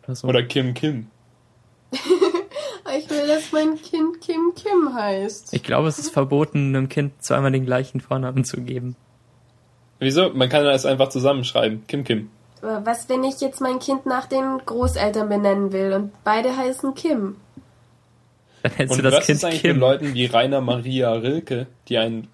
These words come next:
Speaker 2: Frauennamen als Zweitnamen haben, der dann ja eigentlich auch ein Männername sein muss? Kann ich mein Kind dann Kim Maria nennen, <laughs> obwohl es ein Junge ist?
Speaker 3: <laughs>
Speaker 2: Ist das peinlich?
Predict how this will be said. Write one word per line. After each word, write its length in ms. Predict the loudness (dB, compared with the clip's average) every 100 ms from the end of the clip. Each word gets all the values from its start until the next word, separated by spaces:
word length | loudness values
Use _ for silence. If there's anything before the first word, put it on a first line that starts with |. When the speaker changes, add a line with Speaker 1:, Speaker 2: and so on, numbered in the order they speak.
| _
Speaker 2:
Frauennamen 640 | -20 0 2 2 2 0 0
als 100 | -4
Zweitnamen 520 | 2 2 2 -2 -2 -2
haben, 360 | -4 -6 -12 -4
der 80 | 0
dann 220 | 0 0
ja 280 | 2 0 -2 _
eigentlich 400 | 2 2 2 2
auch 120 | 2
ein 120 | 2 -2
Männername 500 | -2 0 0 -2 0
sein 240 | 0 0
muss? 340 | -2 -4 -6 _ _ _ _ _ _ _
Kann 160 | -2 0
ich 80 | 0
mein 140 | -2
Kind 240 | -2 -2 -2
dann 160 | -4
Kim 240 | -4 -2 0
Maria 380 | 0 2 2
nennen, 280 | 0 -2 -2
<laughs> 0 |
obwohl 240 | 0 2 2
es 120 | 0
ein 100 | -2
Junge 240 | -2 0 -2
ist? 220 | -4 -10 _ _ -20 -20 _
Speaker 3:
<laughs> 520 | -8 -4 -2 -2 -4 -4
Speaker 2:
Ist 100 | -4
das 140 | -2
peinlich? 580 | 2 4 4 0 -4